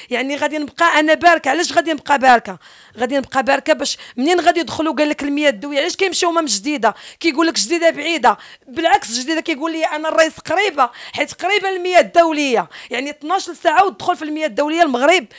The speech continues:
ما عنده حتى شي علاقه بك، ماشي بحالك كتمشي من قدامهم. هادشي اللي طرا على الجديده. دونك داكشي اللي كاين. ما عليناش، هادشي كنسمعوا انا مع الناس اللي رياصه واللي كيمشيو للبحر والحره قاعدين هضرتهم.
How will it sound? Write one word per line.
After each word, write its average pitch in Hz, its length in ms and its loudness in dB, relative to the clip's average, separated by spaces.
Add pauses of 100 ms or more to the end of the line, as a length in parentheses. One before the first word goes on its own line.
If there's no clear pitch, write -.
(120)
ما 262 100 -4
عنده 262 220 -4
حتى 311 200 -2
شي 294 140 -2
علاقه 240 440 2
بك، 208 180 -8 (220)
ماشي 269 240 0
بحالك 302 380 -4
كتمشي - 340 -8
من 269 140 -8
قدامهم. 202 560 -4 (360)
هادشي 269 420 0
اللي 359 220 2
طرا - 200 4
على 311 200 6
الجديده. 202 480 -2 (280)
دونك 269 320 -2
داكشي 269 340 -6
اللي 285 180 -2
كاين. 190 240 -10 (320)
ما 285 100 -4
عليناش، 302 380 -2
هادشي 330 200 -6
كنسمعوا 302 520 0
انا 320 120 4
مع 311 140 4
الناس 370 240 0 (280)
اللي 311 260 4
رياصه 294 560 4
واللي 294 220 -4
كيمشيو 285 380 -6
للبحر 277 320 -2
والحره 302 500 -2
قاعدين 320 380 4
هضرتهم. 285 460 2